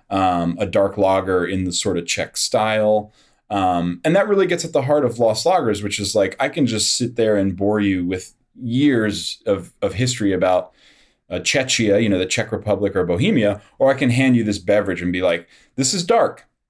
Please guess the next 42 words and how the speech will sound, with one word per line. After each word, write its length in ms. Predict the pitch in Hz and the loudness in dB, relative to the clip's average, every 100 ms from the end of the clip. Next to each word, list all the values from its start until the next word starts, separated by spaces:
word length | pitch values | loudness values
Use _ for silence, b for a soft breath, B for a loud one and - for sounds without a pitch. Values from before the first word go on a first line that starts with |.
| _ - | _ -10
It's 160 | 131 | -8
gonna 220 | - 113 | -2 0
taste 300 | - 101 95 | 0 -2 -2
a 40 | 107 | -2
little 220 | 104 110 | 0 0
sweet. 420 | - - - - _ | 0 0 -2 -6 _
It's 160 | 101 117 | -8 -2
not 160 | 113 | 0
actually 300 | 117 123 120 | 0 -2 -2
gonna 160 | 110 110 | -2 -2
taste 320 | 107 120 92 | -2 -4 -2
bitter. 320 | 90 143 - _ _ | -2 -2 -2 _ _
It's 160 | 101 - | -10 -4
gonna 220 | 110 110 | -2 -2
ta-," 240 | 127 - | -4 -2
right? 240 | 120 120 113 | 0 0 2
And, 140 | 120 | 2
like, 260 | 117 - B B B B B - | 2 -2 B B B B B -4
kind 220 | 240 220 | 0 2
of, 260 | 185 127 - | 0 -2 0
uh, 320 | 135 123 123 | 2 2 0
it's 200 | - 151 | -4 -4
just 240 | - 208 180 | -2 -2 0
a 80 | 139 | 2
more 200 | 143 131 | 2 0
palatable 540 | 127 127 131 110 107 | -2 0 2 2 0
way 200 | 98 95 | 0 -2
to 80 | 90 | -4
present, 680 | - 95 98 92 98 98 - - | -6 -6 -2 -2 -2 -6 -8 -4
um, 560 | 92 85 82 80 85 - - | -2 -2 -2 -4 -6 -10 -10
the 80 | |
history. 720 | 90 98 - 95 85 80 123 - _ _ _ _ _ _ - | -4 -4 -4 -4 -4 -4 -6 -8 _ _ _ _ _ _ -14
And 180 | 98 90 | -8 -4
then 220 | 92 90 | -2 -2
once 240 | 92 92 - | -2 -4 -4
we 100 | 90 | -4
get 160 | 90 | -2
into 240 | 87 87 87 | -2 -4 -4
really 300 | 87 95 90 | -2 -2 -4
challenging 540 | - 85 87 87 85 | -4 -4 -4 -4 -6
things 280 | 87 87 87 | -4 -4 -4
like 240 | - 78 | -4 -6